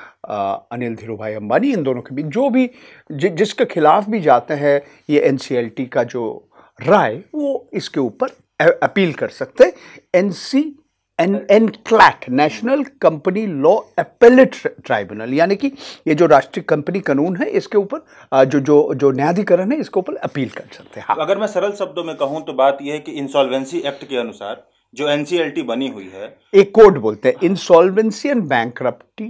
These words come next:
Speaker 1: bankruptcy code, यानी कि
Speaker 2: हम्म।
Speaker 1: दिवालिया का जो, जो, अ, अ, अ, अधिनियम है।
Speaker 2: हम्म, अधिनियम है,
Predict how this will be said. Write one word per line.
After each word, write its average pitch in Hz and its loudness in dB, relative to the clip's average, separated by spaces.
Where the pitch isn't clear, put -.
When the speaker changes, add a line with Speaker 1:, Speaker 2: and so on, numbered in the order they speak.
Speaker 1:
bankruptcy 123 -4
code, 113 -6
यानी 196 0
कि 214 -4
Speaker 2:
हम्म। 160 -6
Speaker 1:
दिवालिया 139 2
का 190 0
जो, 240 -2
जो, 180 -2
अ, 123 2
अ, 117 0
अ, 107 -4
अधिनियम 175 4
है। 135 -12
Speaker 2:
हम्म, 120 -8
अधिनियम 165 -4
है, 110 -16